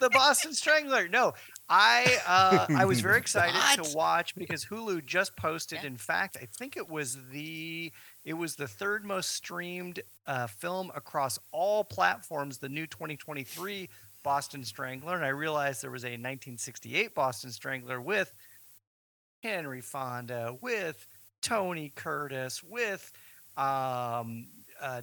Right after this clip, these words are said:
Speaker 1: George Kennedy, uh, Murray Hamilton, Sally Kellerman. I mean, you name it. There was also, so I went, so I went down the ra-, I went down the Boston Strangler rabbit hole.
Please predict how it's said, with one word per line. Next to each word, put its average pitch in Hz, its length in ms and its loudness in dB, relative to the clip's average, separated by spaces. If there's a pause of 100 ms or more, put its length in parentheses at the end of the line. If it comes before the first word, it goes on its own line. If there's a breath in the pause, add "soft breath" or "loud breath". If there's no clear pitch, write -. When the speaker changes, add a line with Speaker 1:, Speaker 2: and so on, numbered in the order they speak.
Speaker 1:
George 226 460 -4
Kennedy, 131 840 -8
uh, 120 220 -4
Murray 220 360 -4
Hamilton, 135 600 -10
Sally 240 460 -2
Kellerman. 143 580 -6
I 127 100 -8
mean, 143 160 -8
you 202 160 -10
name 147 320 -6
it. 113 140 -6 (500 soft breath)
There 160 140 -4
was 151 100 -6
also, 202 640 0 (320)
so - 160 -4
I 139 80 2
went, 156 240 -2 (100)
so 135 140 -4
I 131 40 0
went 151 220 -2
down 151 200 0
the 147 80 -4
ra-, 151 200 -4
I 139 60 -2
went 147 260 -2
down 147 280 0
the 131 220 -6
Boston 147 500 0
Strangler 170 600 -4
rabbit 180 380 2
hole. 135 320 0